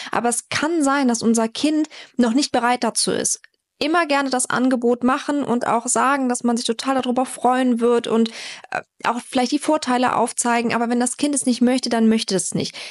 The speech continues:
Ich habe ja ganz am Anfang schon gesagt, dass ich ja selber jahrelang in einer Patchwork-Familie gelebt habe und ich kann mich als Kind selber dran erinnern,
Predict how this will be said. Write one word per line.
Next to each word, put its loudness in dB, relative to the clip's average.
Ich -6
habe -2
ja 2
ganz -2
am -2
Anfang -2
schon 2
gesagt, 0
dass -2
ich -2
ja 0
selber 2
jahrelang 2
in 2
einer 0
Patchwork-Familie 0
gelebt 0
habe 0
und 2
ich -2
kann -2
mich -2
als -4
Kind 2
selber 2
dran 0
erinnern, 0